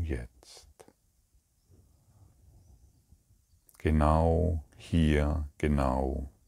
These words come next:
jetzt. Und deine Freude liegt darin, Liebe auszugießen. In allen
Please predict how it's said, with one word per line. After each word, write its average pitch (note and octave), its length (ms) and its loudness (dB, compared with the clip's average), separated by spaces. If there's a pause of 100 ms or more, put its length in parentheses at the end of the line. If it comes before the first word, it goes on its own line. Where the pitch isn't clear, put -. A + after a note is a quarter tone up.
(120)
jetzt. - 640 -12 (3000)
Und E2+ 180 0
deine E2 600 6 (800)
Freude E2+ 720 4
liegt E2+ 640 2
darin, D#2 760 2 (960)
Liebe E2 600 6 (100)
auszugießen. D2 1160 -8 (1700)
In D#2+ 180 -2
allen F2+ 520 2